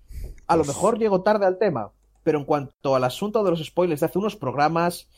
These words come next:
Speaker 1: eh, ce-, a mí me joden mucho los spoilers. De un juego que salió hace unas semanas, de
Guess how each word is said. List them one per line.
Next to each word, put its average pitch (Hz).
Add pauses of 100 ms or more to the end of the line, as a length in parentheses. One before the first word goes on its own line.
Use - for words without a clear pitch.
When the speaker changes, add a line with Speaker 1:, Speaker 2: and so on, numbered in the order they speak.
(320)
Speaker 1:
eh, 123 (1040)
ce-, 156
a -
mí 226
me 233
joden 202
mucho 202
los 180
spoilers. 113 (600)
De 170
un 220 (100)
juego 208
que 202
salió 208
hace 180
unas 165
semanas, 196
de -